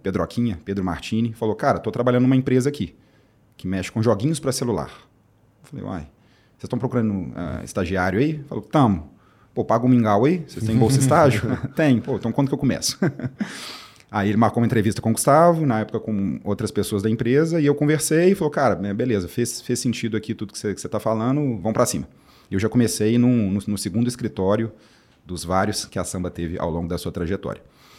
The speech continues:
E na época a empresa mexia com joguinhos pra celular, impactando os games e aí distribuindo pra todas as operadoras. E eu entrei como estagiário de conteúdo.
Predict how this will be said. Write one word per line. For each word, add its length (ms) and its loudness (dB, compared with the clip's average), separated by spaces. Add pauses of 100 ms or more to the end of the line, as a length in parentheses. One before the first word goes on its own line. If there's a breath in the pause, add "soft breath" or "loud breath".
E 80 -2
na 100 4
época 220 4
a 40 2
empresa 460 0
mexia 380 -2
com 120 0
joguinhos 320 -2
pra 120 -2
celular, 500 -2
impactando 560 -2
os 80 0
games 460 2
e 80 0
aí 40 2
distribuindo 460 -2
pra 140 -2
todas 260 -2
as 80 -4
operadoras. 640 -6 (340 soft breath)
E 60 -4
eu 100 2
entrei 240 -2
como 140 -2
estagiário 500 -2
de 80 -14
conteúdo. 480 -6